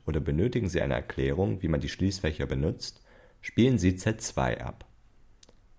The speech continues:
Die Schließfächer erreichen Sie, indem Sie die Treppe neben der Cafeteria benutzen. Auch unsere Toiletten befinden sich dort.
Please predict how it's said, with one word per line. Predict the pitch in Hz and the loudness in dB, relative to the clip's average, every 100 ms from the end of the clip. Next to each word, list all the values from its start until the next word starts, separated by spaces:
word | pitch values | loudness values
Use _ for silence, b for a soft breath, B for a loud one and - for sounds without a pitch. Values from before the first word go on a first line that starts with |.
| - - | -18 -2
Die | 82 | 0
Schließfächer | - 120 135 - 123 110 | 4 2 2 0 0 2
erreichen | 76 67 65 90 117 107 | 2 2 0 0 0 0
Sie, | 117 131 - B B B B | 0 -2 -4 B B B B
indem | 85 78 123 | 2 6 6
Sie | 131 | 4
die | 98 - | 2 0
Treppe | - 76 95 | 0 0 4
neben | 78 71 78 | 4 4 2
der | 78 | 2
Cafeteria | - 92 104 110 95 85 71 | 0 -2 -2 0 4 4 4
benutzen. | 65 65 60 - - - - _ - - _ _ _ - | 2 -2 -4 -8 -10 -12 -16 _ -20 -20 _ _ _ -2
Auch | 71 - | -2 2
unsere | 76 73 80 | 2 2 0
Toiletten | - 98 113 - | 2 4 4 4
befinden | 67 67 67 64 69 | -2 -2 -4 -4 -6
sich | - - | -8 -6
dort. | 67 64 62 | -4 -4 -6